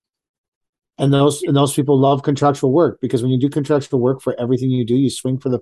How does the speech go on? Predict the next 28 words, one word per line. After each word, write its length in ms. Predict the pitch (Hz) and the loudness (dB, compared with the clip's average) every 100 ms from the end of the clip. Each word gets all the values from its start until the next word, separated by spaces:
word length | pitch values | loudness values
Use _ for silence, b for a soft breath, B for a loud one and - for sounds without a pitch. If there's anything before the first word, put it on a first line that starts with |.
| - | -8
fence 320 | - 120 - - | -8 -8 -8 -10
every 300 | 123 117 117 | -10 -6 -8
day, 320 | 110 98 90 - _ _ _ - | -8 -10 -12 -18 _ _ _ -2
or 80 | 135 | -2
you 60 | |
should 280 | 120 - 151 | 0 -2 -2
be. 240 | 123 101 - _ _ _ | -2 -8 -14 _ _ _
If 100 | 160 151 | 0 2
you're 80 | |
doing 180 | 170 233 | 4 2
contractual 560 | 208 180 170 165 170 147 | 2 0 0 2 2 2
work 260 | 131 156 | 2 0
and 120 | 156 127 | 0 0
you're 100 | 131 | 0
not 180 | 143 | -2
swinging 320 | 139 143 147 143 | -2 -2 -2 -2
for 120 | 147 | -2
the 80 | 127 | -2
fence 340 | 131 131 - | -2 -4 -6
daily, 400 | 113 120 151 175 b _ | -6 -2 -2 -2 b _
why 120 | - | -2
the 100 | 143 | 0
fuck 280 | 143 156 143 | 0 -4 -2
are 40 | 151 | 0
you 80 | |
doing 200 | 135 135 | 2 2
contractual 540 | 131 123 120 117 - 101 | -2 -4 -4 -4 -6 -8
work? 340 | 101 78 - | -8 -10 -14